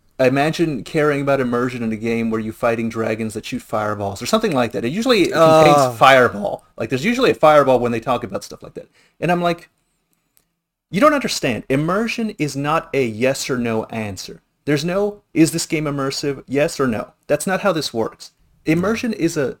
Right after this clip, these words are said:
Speaker 1: is a spectrum. Immersion exists on a scale. It can be more immersive and it can be less immersive. Um, and where the right balance is for each game is different,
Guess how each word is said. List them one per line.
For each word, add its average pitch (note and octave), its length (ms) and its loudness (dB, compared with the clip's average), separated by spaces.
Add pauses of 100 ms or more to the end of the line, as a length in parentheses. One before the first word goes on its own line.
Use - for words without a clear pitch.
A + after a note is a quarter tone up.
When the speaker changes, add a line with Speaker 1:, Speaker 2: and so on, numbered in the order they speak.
Speaker 1:
is C#3 140 -4
a C3+ 80 -2
spectrum. - 760 -4 (240)
Immersion F#3+ 460 -2
exists E3 440 -4
on C#3 140 -2
a G#2 40 -4
scale. A2+ 580 -4 (280)
It C#3+ 160 0
can D3+ 160 -4
be B2+ 160 -4
more C3 320 0
immersive A#2 540 -4 (140)
and B2+ 120 -4
it C3 80 -6
can C#3+ 160 -10
be D3+ 120 -4
less E3+ 280 -4
immersive. G2 460 -6 (460)
Um, A#2 320 2 (480)
and C#3 280 0 (220)
where E3+ 300 2
the G#3 100 2
right F#3+ 240 0
balance F3 460 -2 (200)
is D3+ 380 0 (100)
for D#3 140 -2
each D3 200 -2
game C#3+ 360 -4
is A2+ 160 -6
different, - 400 -4